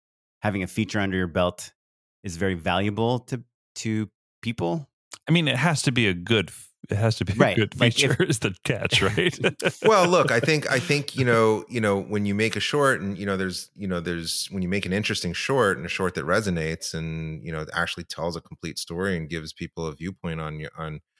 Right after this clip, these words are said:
Speaker 3: who you are and what you're trying to communicate. Yeah, like, you know, a, a ton of doors open, people wanna meet with you.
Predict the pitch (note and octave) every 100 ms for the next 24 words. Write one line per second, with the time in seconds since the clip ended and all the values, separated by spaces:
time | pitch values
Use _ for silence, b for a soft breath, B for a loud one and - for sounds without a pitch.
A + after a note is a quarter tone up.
0 | b b - G#2 G#2 E2+ D#2+ F#2+ G2 D#2+
1 | D2 D#2 - E2 D#2 - A2+ C3+ - E2+
2 | - _ _ _ _ - E2+ G#2+ C#3 G2
3 | E2 E2 - F2+ F#2+ E2+ D2+ D#2+ - E2
4 | - A2 A2+ F#2 F#2 F#2 D#2 F2 F2+ F2+
5 | E2+ E2+ D#2+ F#2 - F2 D#2 D2 D#2 A2+
6 | - F#2 - D#2 D2 D2+